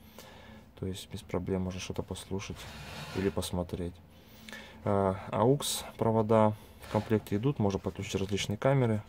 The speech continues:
переднего, бокового обзора, какие-нибудь штатные, универсальные, то есть очень удобная вещь тоже. Вот, что еще у нас есть? Э, навигация, я сказал, так, Play Market, установка приложений различных,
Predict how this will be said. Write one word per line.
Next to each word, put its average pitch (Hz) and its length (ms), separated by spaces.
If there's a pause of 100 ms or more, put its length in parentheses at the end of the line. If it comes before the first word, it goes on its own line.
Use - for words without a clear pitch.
(160)
переднего, 113 340
бокового 110 340
обзора, 95 500
какие-нибудь 90 260
штатные, 107 400
универсальные, 95 600 (100)
то 90 80
есть - 120
очень 92 240
удобная 90 400
вещь 85 140
тоже. 90 320 (1120)
Вот, 87 280
что - 200
еще 98 300
у 92 40
нас 92 260
есть? 92 400 (260)
Э, 92 300
навигация, 120 680
я 113 80
сказал, 104 500
так, 95 280
Play 107 180
Market, 139 460
установка 107 440
приложений 101 500
различных, 95 680